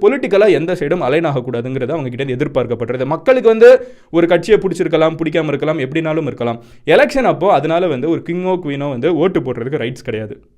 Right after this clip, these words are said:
எப்படி பெரிய ட்விஸ்ட் வச்சாங்க பாத்தீங்களா? எல்லாருக்கும் இருக்கிற மிகப்பெரிய உரிமை, ஆனா ஒரு கிங்கோ குவீனோ வந்து ஓட்டு போடவே முடியாது. Because அவங்க ஓட்டு போடுறாங்கன்னா அவங்க யாரோ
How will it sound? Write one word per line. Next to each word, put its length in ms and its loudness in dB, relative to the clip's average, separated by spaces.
எப்படி 300 -4
பெரிய 260 0
ட்விஸ்ட் 320 -4
வச்சாங்க 340 -4
பாத்தீங்களா? 380 -2
எல்லாருக்கும் 540 4
இருக்கிற 220 4
மிகப்பெரிய 520 4
உரிமை, 320 2
ஆனா 200 -2
ஒரு 200 -2
கிங்கோ 280 2
குவீனோ 280 0
வந்து 500 -2
ஓட்டு 300 -2
போடவே 380 0
முடியாது. 380 -2
Because 320 -4
அவங்க 120 -2
ஓட்டு 260 6
போடுறாங்கன்னா 420 2
அவங்க 80 2
யாரோ 280 6